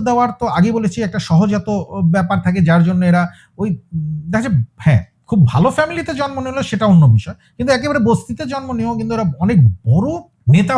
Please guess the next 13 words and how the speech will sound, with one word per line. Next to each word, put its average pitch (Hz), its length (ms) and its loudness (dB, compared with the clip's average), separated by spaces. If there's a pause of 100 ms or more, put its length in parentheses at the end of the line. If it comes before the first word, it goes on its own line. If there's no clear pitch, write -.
হতে 165 160 4
পারে। 113 200 4 (320)
বিশাল 220 360 2
এরিয়ার 202 400 4 (140)
উপরে 185 360 0
এদের 165 160 6 (240)
কর্তৃত্ব, 247 500 -2 (500)
এদের 151 160 4
শাসন 185 580 0
চলে 101 280 2 (240)
এবং 208 140 4 (420)
একটা 117 120 0 (140)
আসনে 190 440 2